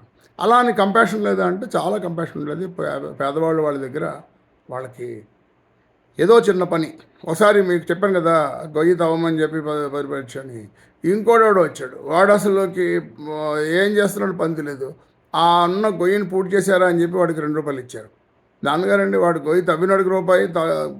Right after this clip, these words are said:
పూడ్చినోడికి రూపాయి." ఎందుకంటే, "లేదు, పని చేయకుండా డబ్బు సంపాదించడం అనేది వాళ్ళకి అలవాటు కాకూడదు" అనేవారు.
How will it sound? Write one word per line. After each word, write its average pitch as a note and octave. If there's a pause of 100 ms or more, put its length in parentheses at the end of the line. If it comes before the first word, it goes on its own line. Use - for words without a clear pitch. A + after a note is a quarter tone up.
(120)
పూడ్చినోడికి F3+
రూపాయి." E3+
ఎందుకంటే, E3
"లేదు, E3
పని D3+
చేయకుండా D#3+ (400)
డబ్బు C3
సంపాదించడం C#3
అనేది C3
వాళ్ళకి B2
అలవాటు A#2+
కాకూడదు" A#2+
అనేవారు. A2